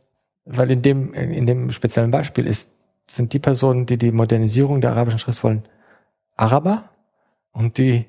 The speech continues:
die die tradierte, die wissenschaftliche Form vorschlagen, sind sozusagen, kommen von den westlichen Hochschulen.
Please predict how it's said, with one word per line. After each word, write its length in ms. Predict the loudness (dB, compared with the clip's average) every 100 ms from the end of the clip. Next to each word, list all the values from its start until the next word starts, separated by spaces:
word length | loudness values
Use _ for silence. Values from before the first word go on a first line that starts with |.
| -4
die 80 | -2
die 120 | -2
tradierte, 680 | -2 0 0 2 2 0 -4 _ _
die 80 | -2
wissenschaftliche 760 | 0 2 0 0 0 2 0 -2 _ _ _ _ _
Form 580 | -4 -2 0 0 -4 -8
vorschlagen, 640 | -4 -2 0 0 0 0 -2
sind 180 | -4
sozusagen, 460 | -4 -8 -6 -6 -8 _ -20 -20 -20 _ -14 -6
kommen 220 | -2 -2
von 180 | 0 0
den 140 | 2
westlichen 340 | 0 0 0 0
Hochschulen. 460 | 0 0 0 -2